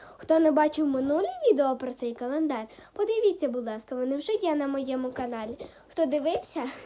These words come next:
е, мені в минулому віконечку першому попався такий челік. Взагалі, це брат із сім'ї на сноуборді. Ну що, давайте відчиняти друге віконечко.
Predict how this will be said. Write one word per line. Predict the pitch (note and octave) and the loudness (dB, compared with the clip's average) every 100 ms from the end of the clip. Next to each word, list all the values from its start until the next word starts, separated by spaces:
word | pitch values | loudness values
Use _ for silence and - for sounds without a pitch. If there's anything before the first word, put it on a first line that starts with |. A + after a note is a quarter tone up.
| - - _ _ - - - _ | -20 -20 _ _ -20 -20 -20 _
е, | B3+ C4 | -6 -2
мені | C4 C4+ D#4 A4+ | 0 0 0 2
в | |
минулому | F4+ D4 E4 E4 C#4+ | 2 2 2 2 0
віконечку | C4+ C4+ C4 A#4+ - - | -2 -2 -2 -4 -6 -6
першому | A4+ G#4 G4+ F4+ D#4+ | 0 0 -2 -4 -2
попався | C4+ C4 D4+ - D4+ D4 _ _ _ _ | -2 -2 -4 -6 -10 -12 _ _ _ _
такий | A#3+ A#3+ D4+ D#4 - _ _ _ _ | -8 -4 -6 -6 -12 _ _ _ _
челік. | - A#3 A3+ C4+ - - - _ _ _ - | -12 -10 -6 -6 -6 -8 -14 _ _ _ -14
Взагалі, | C4 E4+ D#4+ | -8 -6 -4
це | |
брат | B3 D4+ D#5+ B4+ | -4 -2 -2 -4
із | B4 | -4
сім'ї | G#4+ G4 F#4+ G4 - - - | 0 0 0 -4 -8 -16 -10
на | C4 C#4+ | -4 -4
сноуборді. | - C#4 A#3 D#3+ - - - - - - | -2 -4 -2 -6 -10 -16 -20 -20 -16 -2
Ну | D4 | 0
що, | - C4+ | 2 2
давайте | A#3+ B3 D4+ F4 | 2 0 2 0
відчиняти | D4+ B3+ B3+ C#4+ C4+ | 0 -2 -2 0 0
друге | A#3+ B3 A3+ | 0 -2 -2
віконечко. | A3 - B3+ C4 - - | -4 -8 -8 -8 -8 -8